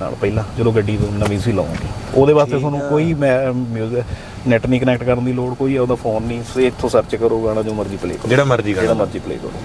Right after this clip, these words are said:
Speaker 2: ਨੈੱਟ ਤੋਂ ਬਗੈਰ ਮੈਪ ਤਾਂ ਚੱਲਦਾ ਹੀ ਸੀ,
Speaker 1: ਮੈਪ ਚੱਲਦਾ ਹੀ
Speaker 2: ਹੁਣ
Speaker 1: ਸੀ,
Speaker 2: ਗਾਣੇ ਵੀ
Speaker 1: ਇਹ ਵੀ
Speaker 2: ਚੱਲਣਗੇ।
Speaker 1: ਚੱਲੂਗਾ।
Speaker 2: ਇਹਦੀ ਇੱਕ
Speaker 1: ਬ੍ਰੇਕ ਦਿੱਤੀ ਹੈ।
Speaker 2: ਹੈਂਡ ਬ੍ਰੇਕ ਦਾ ਬਟਨ ਦੇਤਾ,
Speaker 1: ਹੈਂਡ ਬ੍ਰੇਕ ਦਿੱਤੀ ਹੈ।
Speaker 2: ਜਦੋਂ ਇਹਨੂੰ ਨੱਪਦਾ ਹੈਂਡ ਬ੍ਰੇਕ ਲੱਗ ਜਾਣੇ ਆ।
Speaker 1: ਹਾਂਜੀ।
Speaker 2: ਤੇ
Speaker 1: ਤਾਂ,
Speaker 2: ਜਦੋਂ
Speaker 1: ਤਾਂ ਉਹ ਚੱਕਦਾ ਹੈਂਡ ਬ੍ਰੇਕ ਲੱਗ ਗਿਆ ਉਹਨਾਂ ਦੇ।
Speaker 2: ਅੱਛਾ, ਉਵੇਂ ਹੀ ਹਿਸਾਬ?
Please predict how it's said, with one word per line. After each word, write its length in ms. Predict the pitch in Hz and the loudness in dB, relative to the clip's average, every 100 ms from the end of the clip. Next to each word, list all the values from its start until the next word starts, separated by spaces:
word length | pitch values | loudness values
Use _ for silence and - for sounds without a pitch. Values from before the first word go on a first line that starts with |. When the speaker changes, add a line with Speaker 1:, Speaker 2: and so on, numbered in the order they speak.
| - | 0
Speaker 2:
ਨੈੱਟ 260 | 117 131 131 | 4 4 4
ਤੋਂ 160 | 143 143 | 2 4
ਬਗੈਰ 460 | 147 135 139 147 143 - | 4 6 4 2 -2 -2
ਮੈਪ 280 | 107 113 120 | 2 2 2
ਤਾਂ 140 | 147 | 2
ਚੱਲਦਾ 320 | 147 139 131 | 2 2 2
ਹੀ 80 | 143 | -2
ਸੀ, 160 | 139 143 | -2 -4
Speaker 1:
ਮੈਪ 180 | 110 104 | -6 -4
ਚੱਲਦਾ 280 | 113 110 110 | -4 -4 -2
ਹੀ 60 | 131 | 0
Speaker 2:
ਹੁਣ 80 | |
Speaker 1:
ਸੀ, 60 | 165 | 4
Speaker 2:
ਗਾਣੇ 120 | 151 | 4
ਵੀ 60 | 143 | 2
Speaker 1:
ਇਹ 40 | |
ਵੀ 60 | 120 | 0
Speaker 2:
ਚੱਲਣਗੇ। 420 | 117 120 123 127 | 0 0 -2 -4
Speaker 1:
ਚੱਲੂਗਾ। 380 | 104 90 90 90 - 120 | -6 -10 -14 -18 -8 -2
Speaker 2:
ਇਹਦੀ 160 | 139 | 2
ਇੱਕ 220 | 175 147 | 2 2
Speaker 1:
ਬ੍ਰੇਕ 180 | 120 101 | -2 -6
ਦਿੱਤੀ 240 | 78 - - | -10 -18 -20
ਹੈ। 60 | - 120 | -6 0
Speaker 2:
ਹੈਂਡ 260 | 127 143 | 2 2
ਬ੍ਰੇਕ 320 | 147 151 147 | 2 2 4
ਦਾ 100 | 151 | 2
ਬਟਨ 320 | 135 127 123 123 | 2 -2 -2 -4
ਦੇਤਾ, 380 | 135 170 202 202 - - 113 | -2 0 -2 -4 -18 -18 -10
Speaker 1:
ਹੈਂਡ 140 | 110 | -8
ਬ੍ਰੇਕ 200 | 107 104 | -8 -10
ਦਿੱਤੀ 320 | 92 - - 107 | -10 -12 -14 -14
ਹੈ। 60 | 117 | 0
Speaker 2:
ਜਦੋਂ 240 | 120 127 | 2 2
ਇਹਨੂੰ 140 | 165 170 | 0 2
ਨੱਪਦਾ 340 | 139 135 143 | 0 2 0
ਹੈਂਡ 160 | 127 123 | 0 -2
ਬ੍ਰੇਕ 220 | 131 131 | -2 0
ਲੱਗ 180 | 123 107 | 0 0
ਜਾਣੇ 280 | 117 147 | -4 -4
ਆ। 40 | 190 | -4
Speaker 1:
ਹਾਂਜੀ। 260 | 110 101 - - - | -6 -6 -14 -10 -6
Speaker 2:
ਤੇ 60 | |
Speaker 1:
ਤਾਂ, 0 | |
Speaker 2:
ਜਦੋਂ 360 | 127 139 147 151 | 0 2 2 2
Speaker 1:
ਤਾਂ 100 | 151 | 0
ਉਹ 80 | 160 | 0
ਚੱਕਦਾ 440 | 160 143 156 165 | -2 -2 -2 0
ਹੈਂਡ 160 | 151 131 | -2 -4
ਬ੍ਰੇਕ 200 | 131 123 | -6 -6
ਲੱਗ 120 | 95 | -8
ਗਿਆ 140 | - - | -8 -16
ਉਹਨਾਂ 200 | - - | -16 -16
ਦੇ। 60 | - - | -6 -2
Speaker 2:
ਅੱਛਾ, 140 | 156 | 0
ਉਵੇਂ 240 | 143 151 147 | 2 2 2
ਹੀ 60 | |
ਹਿਸਾਬ? 380 | 143 160 151 98 | 0 0 2 0